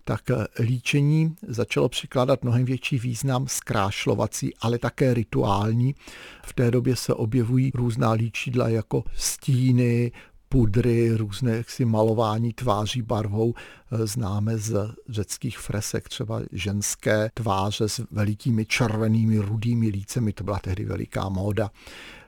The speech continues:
Takže v té době tohle líčení začíná nabývat, eh, funkci estetickou a samozřejmě nabývá vrcholu ve starověkém Římě, protože Řím zvláště v tom období císařském, kdy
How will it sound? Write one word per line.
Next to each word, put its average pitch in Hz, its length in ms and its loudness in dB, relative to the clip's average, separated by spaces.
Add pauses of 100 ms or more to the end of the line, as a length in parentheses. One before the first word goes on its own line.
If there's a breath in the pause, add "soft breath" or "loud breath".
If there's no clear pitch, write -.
Takže 123 400 0
v - 60 -14
té 143 180 8
době 143 240 4
tohle 139 320 4
líčení 131 560 2
začíná 139 500 0
nabývat, 131 420 0 (120)
eh, 135 120 -2
funkci - 540 -2
estetickou - 880 -2 (340 loud breath)
a - 100 -10
samozřejmě 147 720 2
nabývá 131 580 2
vrcholu 131 360 4
ve 131 100 0
starověkém 135 800 0
Římě, 135 480 4
protože 117 520 0 (320 loud breath)
Řím 127 280 2
zvláště 110 400 0
v - 60 -10
tom 127 200 -4
období 127 360 2
císařském, 117 920 -2
kdy 117 300 2